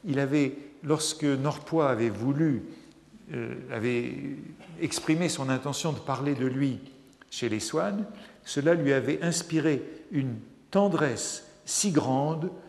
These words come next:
que j'eus peine à me retenir de ne pas embrasser ses douces mains blanches et fripées.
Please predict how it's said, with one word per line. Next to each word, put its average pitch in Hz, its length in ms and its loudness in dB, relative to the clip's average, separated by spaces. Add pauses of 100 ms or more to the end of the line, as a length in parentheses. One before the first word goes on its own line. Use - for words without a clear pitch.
(260)
que 139 120 4
j'eus 123 260 2
peine 190 440 2
à 139 120 2
me 120 240 0
retenir 147 840 -2 (280)
de 113 140 0
ne 110 80 -4
pas 117 280 -2
embrasser 117 840 -2 (320)
ses - 240 -6
douces 113 720 -4 (100)
mains 107 280 -2 (380)
blanches 95 720 -6
et 101 60 -8
fripées. - 580 -14